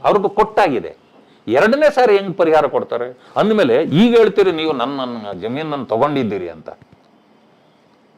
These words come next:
ಯಾವಾಗ ನಿಮ್ಮದು ನೋಟಿಫಿಕೇಶನ್ ಆಯ್ತು ನಿಮ್ಮ ಜಮೀನು? ನಿಮ್ಮ ಜಮೀನನ್ನ ಮೂಡ ನೋಟಿಫಿಕೇಶನ್ನೇ ಮಾಡಲಿಲ್ಲ,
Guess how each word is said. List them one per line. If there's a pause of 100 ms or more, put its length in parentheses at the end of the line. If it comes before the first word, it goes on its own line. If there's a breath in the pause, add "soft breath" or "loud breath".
(200)
ಯಾವಾಗ
ನಿಮ್ಮದು
ನೋಟಿಫಿಕೇಶನ್
ಆಯ್ತು
ನಿಮ್ಮ
ಜಮೀನು? (1200 soft breath)
ನಿಮ್ಮ
ಜಮೀನನ್ನ (400)
ಮೂಡ
ನೋಟಿಫಿಕೇಶನ್ನೇ
ಮಾಡಲಿಲ್ಲ,